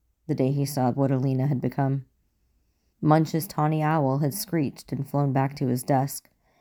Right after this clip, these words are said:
and Alphonse's cat had crouched between her person's feet, all her hair standing on end and her back arched like she was ready for a fight. Cragen's ferret hadn't seemed scared, too, but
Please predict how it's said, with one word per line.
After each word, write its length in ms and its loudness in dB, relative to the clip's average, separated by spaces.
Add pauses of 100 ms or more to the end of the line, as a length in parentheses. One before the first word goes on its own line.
(260)
and 120 4
Alphonse's 540 2
cat 300 0
had 160 -2
crouched 400 -6
between 340 -2
her 120 0
person's 460 -4
feet, 380 -2 (680)
all 240 4
her 180 -2
hair 320 0
standing 440 0
on 160 0
end 320 0 (420)
and 120 2
her 120 2
back 280 2
arched 380 -2
like 160 -2
she 140 -6
was 200 -2
ready 200 0
for 180 -4
a 60 -4
fight. 360 -2 (1120)
Cragen's 400 4
ferret 320 4
hadn't 340 0
seemed 260 -2
scared, 560 -2
too, 400 0 (420)
but 240 4